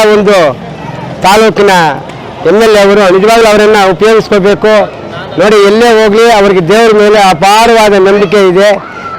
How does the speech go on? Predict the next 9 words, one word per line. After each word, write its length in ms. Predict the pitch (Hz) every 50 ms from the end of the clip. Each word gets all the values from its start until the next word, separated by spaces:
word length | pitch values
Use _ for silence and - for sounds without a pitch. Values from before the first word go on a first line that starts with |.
| - 160
ಇದನ್ನ 240 | 170 190 196 202 196 190 175 151 139 - - - - - - - 165
ಎಲ್ಲರೂ 280 | 185 214 233 262 240
ತಿಳ್ಕೊಂಡು 580 | - 233 220 214 156 220 214 208 214 208 190 190
ಇದನ್ನ 240 | 190 208 202 190 190
ಉಪಯೋಗಿಸ್ಕೋಬೇಕು 760 | 185 - 240 247 247 226 - - 208 190 190 196 190 196 196
ಅಂತ 140 | 196 170 226 196 156 131 117 - - - - - - -
ನಾನು 260 | 151 170 180 180 175
ಈ 20 | 160
ಸಭೆಯಲ್ಲಿ 840 | 131 165 165 185 185 185 180 190 202 175 139 139 127 - - -